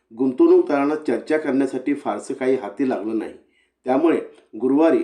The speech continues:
म्हणजे अर्थसंकल्पाच्या दिवशी, काही कारण नसताना निफ्टी आणि सेन्सेक्स निगडीत शेअर्समध्ये चढ उतार किंवा उतार चढाव दिसला. या अर्थसंकल्पात कोणतेही धक्कादायक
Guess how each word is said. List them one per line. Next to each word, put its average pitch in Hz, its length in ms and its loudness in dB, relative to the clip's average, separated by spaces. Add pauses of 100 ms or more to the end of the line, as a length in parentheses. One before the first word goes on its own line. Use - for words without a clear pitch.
म्हणजे 120 360 -2
अर्थसंकल्पाच्या 147 840 -2
दिवशी, 131 420 0 (420)
काही 151 220 2
कारण 151 340 0
नसताना 120 540 0 (420)
निफ्टी 131 480 2
आणि 165 200 6
सेन्सेक्स 143 600 0 (140)
निगडीत 135 340 0
शेअर्समध्ये 143 720 0 (460)
चढ 160 120 4
उतार 156 420 2 (140)
किंवा 151 160 2
उतार 139 280 0
चढाव 120 320 0
दिसला. - 380 -6 (640)
या 170 180 2
अर्थसंकल्पात 170 800 0 (120)
कोणतेही 147 380 2
धक्कादायक 123 680 -2